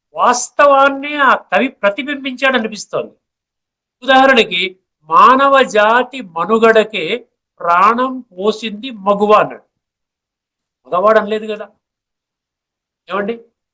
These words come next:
"ఆలయాన వెలసిన ఆ దేవుని రీతి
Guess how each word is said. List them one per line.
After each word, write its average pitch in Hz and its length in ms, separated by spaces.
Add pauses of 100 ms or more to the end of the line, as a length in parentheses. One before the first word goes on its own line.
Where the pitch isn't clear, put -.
"ఆలయాన 262 840
వెలసిన 262 500
ఆ 247 300
దేవుని 214 600
రీతి 214 720